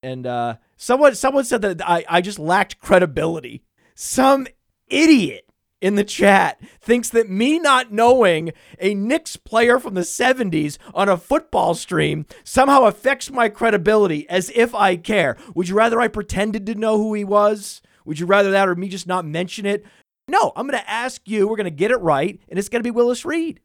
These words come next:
So that's what it was. That's the take, right? That's the take. Joe Burrow is the Willis Reed, okay? Get the fuck outta here. You're the worst listener in the history of this show.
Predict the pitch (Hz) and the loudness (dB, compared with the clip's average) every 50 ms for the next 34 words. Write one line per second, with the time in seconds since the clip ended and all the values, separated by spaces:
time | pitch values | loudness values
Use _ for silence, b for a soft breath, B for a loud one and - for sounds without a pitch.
0 | _ _ _ _ _ _ - - 226 247 285 - - 294 285 269 233 285 320 311 | _ _ _ _ _ _ -6 0 2 2 2 2 0 -2 -2 0 2 2 2 2
1 | 185 - - - - 240 262 - - 262 - - 247 277 294 226 - _ _ _ | 0 -4 -6 -4 -4 -4 -4 -4 -6 -10 -6 -4 -4 -2 -2 -4 -8 _ _ _
2 | _ _ _ - 156 185 240 277 262 _ - 254 269 - - 277 - - - 147 | _ _ _ -6 -4 -4 -4 -4 -4 _ -4 -4 -4 -4 -8 -8 -4 -2 -2 -2
3 | 170 202 - _ _ _ _ _ _ _ - - 160 226 165 180 240 269 226 180 | -2 -4 -6 _ _ _ _ _ _ _ 0 0 0 2 0 0 0 0 0 0
4 | 175 185 214 208 _ _ _ _ - 240 226 - 262 220 247 247 247 247 240 - | 0 -2 -4 -6 _ _ _ _ -4 -4 -2 -4 -2 -2 -2 -2 -2 -4 -6 -8
5 | 254 285 311 302 285 226 - _ _ _ _ _ _ - 175 180 - 220 214 226 | -8 -6 -6 -6 -8 -12 -16 _ _ _ _ _ _ -12 -12 -8 -4 -4 -2 -2
6 | 262 269 - _ _ _ _ _ _ - 359 359 - 415 - 240 190 - - 131 | -4 -6 -10 _ _ _ _ _ _ -12 -10 -10 -10 -6 -4 -4 -4 -4 -4 -6
7 | 117 113 104 131 - 82 95 _ _ _ _ _ _ _ _ 135 185 262 294 277 | -6 -8 -10 -14 -16 -20 -20 _ _ _ _ _ _ _ _ 2 2 4 4 0
8 | 220 156 135 156 180 220 269 285 - - 185 190 214 214 - - 165 147 135 131 | -2 -2 0 2 4 4 4 2 -2 -6 -4 -4 -2 -2 -4 -8 -8 -6 -6 -6
9 | 123 b b b b - 165 170 165 147 143 - - 233 269 - - - 220 196 | -8 b b b b -8 -4 -2 -2 -2 -2 0 0 0 0 0 -4 -4 0 2
10 | 185 175 156 151 165 160 - - - 156 131 113 98 92 98 | 2 2 2 0 -4 -4 -6 -6 -4 -2 -2 -2 -2 -6 -8